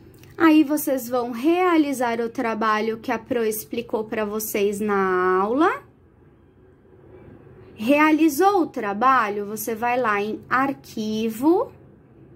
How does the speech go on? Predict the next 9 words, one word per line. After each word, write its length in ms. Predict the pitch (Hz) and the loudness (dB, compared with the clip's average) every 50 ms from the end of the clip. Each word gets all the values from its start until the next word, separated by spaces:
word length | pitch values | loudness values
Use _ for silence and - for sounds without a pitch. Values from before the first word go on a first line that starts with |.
| - - - - - - - - - - - - - | -20 -20 -20 -20 -20 -20 -20 -20 -20 -20 -20 -20 -14
salvar 840 | - - - - 285 254 233 226 220 208 202 214 208 202 196 196 202 - - | -10 -8 -4 0 2 2 2 2 0 -2 -4 -2 -2 -2 -2 -4 -6 -10 -10
como, 1000 | - - 208 202 196 202 196 202 202 208 208 220 233 254 277 320 381 466 508 - - _ _ _ _ _ _ _ _ _ _ _ - - _ _ _ | -6 -4 -2 0 2 2 2 0 0 0 0 0 0 2 4 4 4 2 0 -6 -14 _ _ _ _ _ _ _ _ _ _ _ -20 -20 _ _ _
escolhe 800 | - 330 330 - - - - 320 285 269 277 311 359 349 320 294 | 2 2 2 2 -2 -2 0 0 2 2 4 4 6 6 6 4
o 60 | 277 | 2
lugar 480 | 269 262 262 233 226 226 214 220 226 | -2 -4 -4 -4 -4 -4 -4 -4 -6
que 140 | 226 - 262 | -8 -10 -12
você 340 | 226 220 233 226 - - 226 | -8 -8 -8 -6 -6 -8 -8
quer 320 | 220 - 240 208 208 208 | -8 -8 -6 -6 -6 -6
salvar. 880 | 214 - - 240 208 202 196 208 208 196 190 185 185 185 190 214 277 311 | -6 -8 -6 -4 -4 -4 -4 -4 -4 -2 0 0 0 0 0 -2 -4 -6